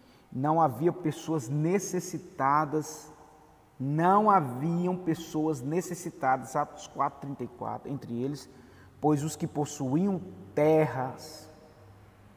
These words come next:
herdades, casas, vendiam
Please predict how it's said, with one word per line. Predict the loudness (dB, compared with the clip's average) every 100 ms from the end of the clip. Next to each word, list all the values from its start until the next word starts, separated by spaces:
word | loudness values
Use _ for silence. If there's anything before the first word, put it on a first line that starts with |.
| -20 -4
herdades, | -4 -2 0 2 4 2 -2 -10 -18 -18 -20 -20 -20 -20 -20 -20 -20 -20 -20 4
casas, | 8 10 8 0 -8 -10 -16 -18 -20 -20 -20 -20 -20 -8
vendiam | -2 0 0 0 2 6 6 4